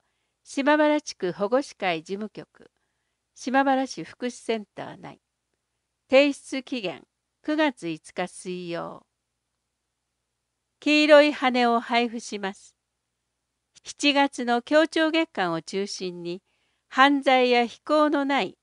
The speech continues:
安全安心の国づくり、地域づくりに賛同の証、象徴として、黄色い羽を保護司会事務局、島原市福祉センターなどで配布します。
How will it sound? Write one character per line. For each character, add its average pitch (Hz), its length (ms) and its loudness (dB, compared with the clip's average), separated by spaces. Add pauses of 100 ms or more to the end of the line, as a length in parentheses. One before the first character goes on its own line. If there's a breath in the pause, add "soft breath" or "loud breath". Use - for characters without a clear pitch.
安 285 300 2
全 269 280 -2
安 254 200 -2
心 247 280 -8
の 240 140 -4
国 262 300 -6
づ 277 100 -8
く 180 160 -10
り、 156 220 -10
地 302 200 -2
域 302 180 -4
づ 294 180 -6
く 233 120 -6
り 165 120 -8
に 160 120 -8
賛 240 380 -2
同 226 220 0
の 202 160 -2
証、 185 540 -10
象 247 280 2
徴 220 220 -2
と 190 160 -8
し - 100 -16
て、 180 260 -10 (540)
黄 302 220 4
色 277 180 6
い 277 80 2
羽 226 320 -2
を 214 220 -4 (260)
保 262 160 -2
護 311 140 2
司 - 160 -10
会 277 260 0
事 285 120 -4
務 277 160 -6
局、 151 440 -12 (380)
島 269 280 2
原 269 220 2
市 - 180 -8
福 - 240 -8
祉 247 40 -4
セ 226 300 -6
ン 190 140 -14
タ 139 300 -10
ー - 40 -20 (360)
な 196 140 2
ど 202 120 0
で 180 180 0
配 214 300 0
布 226 140 -10
し 196 200 -10
ま 180 140 -6
す。 - 220 -20